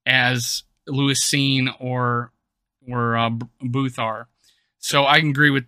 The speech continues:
I can agree with that. That's one. So that's one of the things. Now, weakness, missed a couple games in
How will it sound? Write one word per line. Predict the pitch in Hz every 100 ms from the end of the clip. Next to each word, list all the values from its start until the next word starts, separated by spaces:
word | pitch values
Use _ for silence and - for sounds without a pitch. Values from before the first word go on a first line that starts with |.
| _ -
I | 135 160
can | 175 156
agree | 139 196 233
with | 165 139
that. | 127 117 113 _ _ _ _ _ _ -
That's | 147 160
one. | 180 175 151 -
So | - 151 139 135
that's | 143 151 -
one | 156 151
of |
the | 139
things. | 147 135 123 120 - _ _ -
Now, | 156 151 139 139 _ _ _ _ _ _ -
weakness, | 165 202 190 185 180 180
missed | 180 160
a |
couple | - 175 160
games | 151 165 151
in | 143 143 -